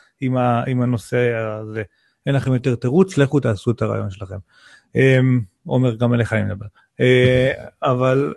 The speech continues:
החלק המעניין בסיפור הזה, זה, זה שכתוב פה איתי פנקס, הוא, הוא מופיע שם כמי שעובד ב-Job Today, אה, Joy Today, סליחה, שהיא חברה קטנה לבניית אפליקציות. עד כאן הכל נשמע שגרתי, אנחנו מכירים אלף כאלה,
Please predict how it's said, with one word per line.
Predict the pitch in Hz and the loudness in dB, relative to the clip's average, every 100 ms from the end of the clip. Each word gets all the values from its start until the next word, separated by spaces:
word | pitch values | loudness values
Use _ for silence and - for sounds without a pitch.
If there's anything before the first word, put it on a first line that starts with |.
| - | -6
החלק | - - 120 185 196 | -6 -6 0 2 6
המעניין | 214 175 170 208 | 6 8 6 6
בסיפור | 220 175 131 120 | 4 0 0 0
הזה, | 113 123 | 0 -2
זה, | 131 117 117 113 110 113 110 _ _ _ _ _ _ _ - | -4 -4 -4 -4 -4 -6 -10 _ _ _ _ _ _ _ -14
זה | 123 120 | -6 -2
שכתוב | 143 156 143 127 175 151 | 0 -2 -4 0 0 2
פה | 147 | 0
איתי | 127 156 151 | 0 2 0
פנקס, | 175 160 131 117 - | 0 -2 -4 -4 -8
הוא, | 110 107 _ _ | -10 -12 _ _
הוא | - 107 | -12 -10
מופיע | 101 - 131 | -10 -6 -6
שם | - 120 | -4 -8
כמי | 110 117 110 120 | -6 -4 -4 -4
שעובד | 117 117 120 110 | -4 -4 -4 -4
ב-Job | 113 107 104 107 135 113 | -4 -2 -2 0 0 0
Today, | 117 156 165 - _ - | 0 2 2 -4 _ 2
אה, | 135 127 | 2 6
Joy | 175 151 | 6 6
Today, | 131 160 143 | 2 2 0
סליחה, | - 113 143 143 _ _ - - | -4 -6 -6 -8 _ _ -20 -20
שהיא | - 135 131 127 113 | -6 -2 0 -2 -4
חברה | 127 120 160 | -4 -2 -2
קטנה | - 147 147 147 | 0 0 4 2
לבניית | 135 123 120 113 113 110 123 135 131 | 4 4 4 2 0 -2 0 0 -2
אפליקציות. | - 120 - 120 - 95 - | -4 -6 -2 -2 -4 -14 -4
עד | 208 185 | -4 2
כאן | 202 185 | 2 4
הכל | 170 175 | 4 4
נשמע | 151 151 151 | 4 2 0
שגרתי, | 139 131 139 214 | -2 -2 -2 0
אנחנו | 202 165 | 0 0
מכירים | 156 151 | -2 -2
אלף | 156 170 | -2 -2
כאלה, | 214 233 | 0 0